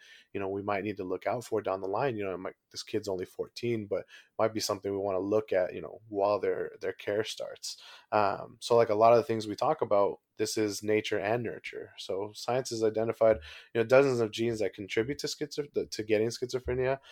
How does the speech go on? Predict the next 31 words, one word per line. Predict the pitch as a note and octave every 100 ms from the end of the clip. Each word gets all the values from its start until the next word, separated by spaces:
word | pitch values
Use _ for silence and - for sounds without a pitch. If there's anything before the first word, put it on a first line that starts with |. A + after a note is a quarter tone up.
| - _
uh, | G#2 G2+ -
but | G#2+
there's | G#2+
not | B2+ A#2
one | G#2+ A2+ A2+
gene | A2 A2+
that | G#2 F#2+
they | G2
can | G#2
really | G2+ G2 F#2
say, | - G2 G2
like, | F2+ F#2 -
"This | A2 A2
is | G2+
the | G2+
one | G2 G2+
that | G#2 G#2
does | G#2 G#2
it." | C3+ D3 - - - G2
Um, | G2 F#2+ F#2+
there's | G#2
just, | G2+ F#2+ - _
you | -
know, | A1+ - _ _ _ -
a | G#2
bunch | G#2 F#2+ G2
that | F#2 G2
may | F#2+ F#2 G2+ -
contribute | G2+ - A#2 G#2 -
to | -
it. | -